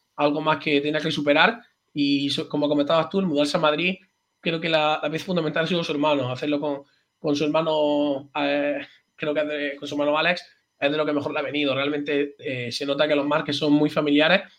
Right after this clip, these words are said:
y que los dos estén juntos le viene muy bien. También en Madrid, nuevo desafío, tener que buscar un nuevo equipo y, y sobre todo buscar volver a ser ese, eh, el mejor piloto del mundo, que creo que es lo que, lo que mueve a Márquez, esa, esa ambición extrema de,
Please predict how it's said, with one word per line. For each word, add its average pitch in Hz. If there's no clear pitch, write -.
y 151
que 143
los 139
dos 151
estén 151
juntos 180
le 143
viene 160
muy 151
bien. 151
También 147
en 156
Madrid, 165
nuevo 156
desafío, 156
tener 156
que 156
buscar 151
un 151
nuevo 147
equipo 185
y, 151
y 147
sobre 151
todo 180
buscar 196
volver 165
a 185
ser 180
ese, 175
eh, 165
el 160
mejor 190
piloto 180
del 160
mundo, 180
que 185
creo 165
que 175
es 170
lo 170
que, 147
lo 165
que 160
mueve 165
a 160
Márquez, 151
esa, 131
esa 147
ambición 160
extrema 151
de, 139